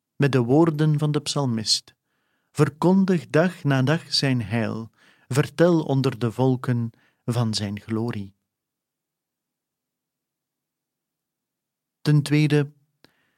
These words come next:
vragen wij om de gave van vrede en eenheid.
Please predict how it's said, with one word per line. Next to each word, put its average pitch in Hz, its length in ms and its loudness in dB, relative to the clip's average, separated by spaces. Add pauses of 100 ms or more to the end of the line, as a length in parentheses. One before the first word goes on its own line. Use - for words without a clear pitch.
(260)
vragen 160 560 2
wij 147 300 0
om 139 180 2
de 127 120 2
gave 139 460 -2
van 123 380 -2
vrede 143 580 0
en 120 260 -2
eenheid. 107 760 -2